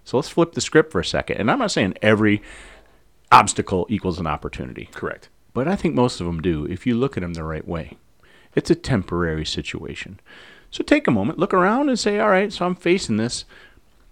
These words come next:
Speaker 1: Why am I facing this? What, what's going on in my life? What am I missing? What's in my family that I'm missing?" Because you and I have talked about this before, Jay. Uh, life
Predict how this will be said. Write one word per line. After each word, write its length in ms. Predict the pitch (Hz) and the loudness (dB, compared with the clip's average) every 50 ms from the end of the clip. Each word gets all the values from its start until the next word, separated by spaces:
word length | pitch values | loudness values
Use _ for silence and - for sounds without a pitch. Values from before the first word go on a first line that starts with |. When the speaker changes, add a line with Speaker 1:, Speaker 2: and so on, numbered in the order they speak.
| _ - _ - | _ -20 _ -12
Speaker 1:
Why 240 | - - 165 190 196 | -8 -6 -4 -2 -2
am 140 | 139 95 | -2 -4
I 120 | 90 80 80 | -4 -6 -8
facing 380 | - - 76 73 - - 69 | -6 -6 -6 -6 -8 -10 -12
this? 160 | 64 64 - - | -14 -14 -10 -6
What, 340 | 95 110 160 214 - - - | 0 4 4 4 4 2 -2
what's 320 | 127 147 226 285 - - | -2 0 0 0 0 -2
going 260 | - - 202 196 185 | 2 4 4 6 6
on 200 | 175 170 165 165 | 4 2 2 0
in 60 | 147 135 | 0 -2
my 120 | 135 131 | -2 -2
life? 320 | 123 127 131 107 87 - | -2 -2 -2 -4 -4 -2
What 140 | - 131 185 | -2 0 0
am 100 | 220 196 | 2 2
I 80 | 170 143 | 2 2
missing? 320 | 120 113 135 - - - | 2 0 -2 -2 -4 -6
What's 260 | 85 - - - - | -2 -4 -2 -2 -2
in 60 | - 190 | -2 -2
my 140 | 170 127 90 | 0 -2 -2
family 480 | - - - - 117 135 139 98 87 | -4 -4 -2 0 0 2 0 0 -2
that 140 | 82 73 65 | -4 -8 -10
I'm 120 | 65 73 67 | -12 -12 -14
missing?" 340 | 64 65 - - - - - - - - - - - - | -14 -12 -12 -12 -14 -14 -18 -20 -20 -20 -18 -20 -10 -2
Because 240 | - - - 127 107 101 - - - 98 - | 0 2 2 2 2 0 -2 -10 -16 -14 -6
you 220 | - 143 175 240 233 | -2 2 2 2 4
and 80 | 147 | 2
I 60 | 123 | 2
have 100 | 147 135 - | 0 0 -2
talked 180 | - 73 71 | -4 -6 -6
about 140 | - 73 76 | -6 -8 -6
this 140 | 82 85 - | -6 -6 -8
before, 320 | - - - 110 113 107 | -8 -8 -2 0 0 0
Jay. 280 | 82 80 85 85 - - | 0 0 -2 -2 -2 -2
Uh, 260 | - - - 76 80 - 180 180 _ _ _ _ _ _ _ _ _ _ _ _ _ _ _ _ _ _ _ _ _ _ _ - | -4 -6 -6 -8 -8 -10 -12 -16 _ _ _ _ _ _ _ _ _ _ _ _ _ _ _ _ _ _ _ _ _ _ _ -12
life 680 | 95 98 107 107 104 107 120 151 - - - - - | -8 -2 2 4 6 6 4 4 0 -6 -16 -18 -20